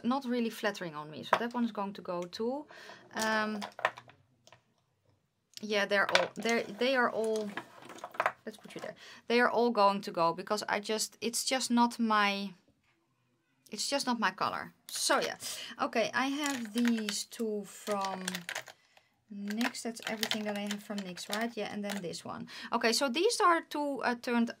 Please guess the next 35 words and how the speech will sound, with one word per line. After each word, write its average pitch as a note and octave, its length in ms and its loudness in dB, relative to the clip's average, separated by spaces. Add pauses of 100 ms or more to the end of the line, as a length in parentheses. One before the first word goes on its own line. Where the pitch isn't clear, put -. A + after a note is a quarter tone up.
(120)
turned C#4 260 0
up G#3 140 0
lipsticks, G#3 400 -4
and A3 80 0
I A#3+ 60 4
really D4 300 0
do B3+ 120 -4
like A#3 280 2
these. G2 300 -6 (280)
This D4 260 0
is G4+ 140 2
the E4 80 -2
shade, A#3 580 4 (1500)
uh, F3+ 180 -4
Stone, G3+ 640 2
and C4+ 120 0
I G#3+ 80 0
think E4+ 260 -6
I D#4+ 60 0
use B3 260 -2
this A3 180 -4
one G3 140 -6
the E3+ 60 -6
most. - 680 -8 (2000)
But G#3 140 -4
I G#3+ 60 2
also F4+ 320 0
had A#3 300 2
one A3 220 0
that A3 140 -4
was G#3 200 -4
a G#3+ 40 -4
little A3 260 0
bit G#3 200 -6
more, G3 580 -4